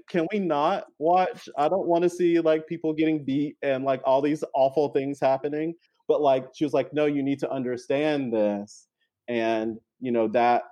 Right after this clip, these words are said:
but that also, it's a double-edged sword, right? Because that part of that message is, like, we can survive anything, right?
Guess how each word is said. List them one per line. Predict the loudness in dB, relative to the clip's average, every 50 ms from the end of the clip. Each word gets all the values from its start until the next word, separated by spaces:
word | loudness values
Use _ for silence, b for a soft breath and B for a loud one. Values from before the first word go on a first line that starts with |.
| _ -10
but | -4 0
that | 2 2
also, | 4 2 2 2 0 0 2 2 2 0 -2 -4 _ _ _ _ _ -6
it's | -2 0
a | 0
double-edged | 2 2 2 4 4 2 2
sword, | 0 -2 -2 -2 0 2
right? | 0 0 0
Because | -2 -6 -6 -6 -6 -4 0
that | 2 2 2 0 -2 -6
part | -6 -6 -2
of | 0
that | -2 -2 -2 -4
message | -8 -10 -6 -4 -4 -6 -4 -4
is, | -2 -2 -2 -2 -2 -4 -8 -12 _ _ _ _ _ -4
like, | -4 -4 -4
we | -6 -6 -6 -4
can | -4 -4 -6
survive | -4 -2 -2 0 2 2 2 4 4
anything, | 4 4 4 2 0 0 -2 -6 -6 -8 -14 _ _ _ _ _ _ _ _ _ _ _ _ _ _ _ _ _ _ _ _ _ _ _ _
right? | -8 -2 0 2 2 2 2 0